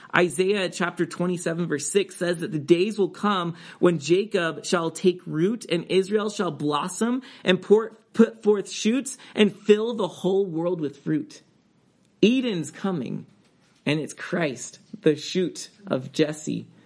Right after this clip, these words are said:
who will, bl-, the, Jesse's the father of David, so the son of David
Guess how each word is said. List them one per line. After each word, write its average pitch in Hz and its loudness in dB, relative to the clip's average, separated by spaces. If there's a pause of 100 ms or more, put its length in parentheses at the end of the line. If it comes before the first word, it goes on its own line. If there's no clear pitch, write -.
(160)
who - 0
will, 151 2
bl-, 131 -10 (100)
the, 143 0
Jesse's 139 -6
the - -12
father 131 -6
of - -10
David, 143 -6
so 143 -2
the 127 -6
son 165 -4
of 127 -6
David 135 -2